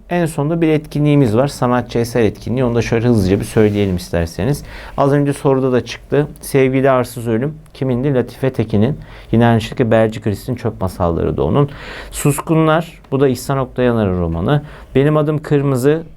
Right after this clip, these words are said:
Orhan Pamuk. Ay Falcısı, Nazlı Eray'ın. Ee, Taş ve Ten, İnce Aral'ın romanı.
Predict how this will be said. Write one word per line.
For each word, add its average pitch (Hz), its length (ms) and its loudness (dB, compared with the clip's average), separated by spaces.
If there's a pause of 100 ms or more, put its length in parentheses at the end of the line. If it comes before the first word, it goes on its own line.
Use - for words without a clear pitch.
Orhan 120 380 0
Pamuk. 90 420 -6 (400)
Ay 151 200 2
Falcısı, 156 840 -2
Nazlı 123 360 -2
Eray'ın. 110 400 2 (520)
Ee, 117 280 4
Taş 160 320 -2
ve 156 160 -2
Ten, 156 220 -2 (520)
İnce 143 320 4
Aral'ın 131 360 2
romanı. 107 380 0